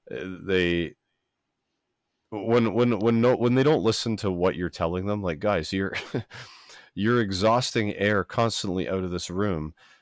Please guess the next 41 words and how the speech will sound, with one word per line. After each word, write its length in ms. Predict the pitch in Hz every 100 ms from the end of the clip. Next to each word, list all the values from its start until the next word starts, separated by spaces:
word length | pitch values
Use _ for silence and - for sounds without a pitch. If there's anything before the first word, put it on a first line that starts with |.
| _ _ 95
Any 180 | 120
humidity 420 | 120 110 117 117 101
you 120 | 85
put 220 | - 107
in 140 | 101
it 180 | 104 87
is 120 | 90 90
going 280 | 98 95 87
right 240 | 92 104
up 160 | 101 -
that 220 | 90 -
stack. 400 | - 90 69 - -
So 280 | - 90 -
I, 260 | 90 69 - _
you 300 | - 104 104
need 220 | 113 117
to 80 | 98
think 400 | - - 107 95
of 120 | 95
something 380 | - 92 87 85
else. 240 | 85 71 -
But 160 | 67
they 300 | 92 98 95
were 220 | 90 90
just 180 | 90 -
like, 120 | 87
"No, 220 | 104 123 - -
we'll 120 | 95
just 140 | -
keep 180 | 113 -
changing 340 | 101 98 98
the 80 | 98
bottles," 440 | 92 87 85 82 - - _ -
until 260 | 90 104
they 140 | 90 85
got 220 | 87 85
upset 400 | 87 - - 85
that 120 | 73 78
the 60 |
bottles 420 | 78 82 82 80
were 220 | 78 71